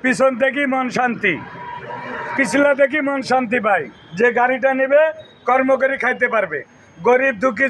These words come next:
জনতা, খেটে খাওয়া মানুষ, কিস্তিতেও যদি গাড়ি টাকা তুলে নিয়ে আসে গাড়ি কিনে, তারপরেও গাড়িটা ভালো পাবেন, কারণ অরিজিনাল গাড়ি, অরিজিনাল গাড়ির মজা আলাদা। হ্যাঁ, এইটুকু আপনি, এই যে চাকাটা দেখেন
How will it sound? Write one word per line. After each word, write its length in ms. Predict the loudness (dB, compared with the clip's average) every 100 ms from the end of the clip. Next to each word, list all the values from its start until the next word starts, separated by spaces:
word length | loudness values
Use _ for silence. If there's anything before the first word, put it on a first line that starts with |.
| 0
জনতা, 420 | 0 0 0 0 -2 -8 -14 -4
খেটে 220 | 0 0 2
খাওয়া 200 | 2 4 2
মানুষ, 220 | 0 -4 -2
কিস্তিতেও 520 | -2 2 0 4 2 2
যদি 160 | 0 2
গাড়ি 200 | 0 0 -6 -14 -20 -18 -2
টাকা 220 | 0 0 0
তুলে 180 | 0 0
নিয়ে 160 | 2 2
আসে 120 | 0 0
গাড়ি 160 | 0 0
কিনে, 260 | -2 -2 -2 -4 -20 -4
তারপরেও 440 | -2 2 2 2 2
গাড়িটা 300 | 2 0 0 0
ভালো 160 | 2 2 0
পাবেন, 260 | 0 -2 -8 -16 -20 -20 -6 0
কারণ 260 | 2 2 4
অরিজিনাল 440 | 2 0 2 4 4 2
গাড়ি, 240 | 0 -2 -8 -14 -6 -2
অরিজিনাল 460 | 0 0 2 4 4 4
গাড়ির 320 | 0 2 0 -2 -16 -2 2
মজা 260 | 4 4 2
আলাদা। 400 | 2 0 0 0 -2 -8 -20 -10 -10 -2
হ্যাঁ, 280 | 2 2 2 -2 -8 -8 -4 -2
এইটুকু 300 | 2 2 2 0
আপনি, 200 | 2 2 2 -2 -10 -6
এই 60 | -2
যে 80 | -2 0
চাকাটা 360 | -4 -4 -6 -6 -4
দেখেন 280 | -4 -6